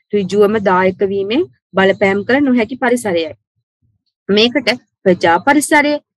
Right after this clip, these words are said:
ස්වභාවික පරිසරය, දේශපාලන හා නෛතික පරිසරය, සමාජ හා සංස්කෘතික පරිසරය,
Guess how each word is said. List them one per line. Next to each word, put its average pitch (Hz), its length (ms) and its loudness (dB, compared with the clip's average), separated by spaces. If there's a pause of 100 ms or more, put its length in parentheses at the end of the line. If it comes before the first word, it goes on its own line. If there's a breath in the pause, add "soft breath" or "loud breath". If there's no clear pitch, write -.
(140)
ස්වභාවික 180 680 -2
පරිසරය, 285 560 0 (340)
දේශපාලන 190 680 0
හා 196 200 -4
නෛතික 190 460 -4
පරිසරය, 294 560 0 (360)
සමාජ 202 520 0
හා 190 240 -2
සංස්කෘතික 233 720 -2
පරිසරය, 294 500 0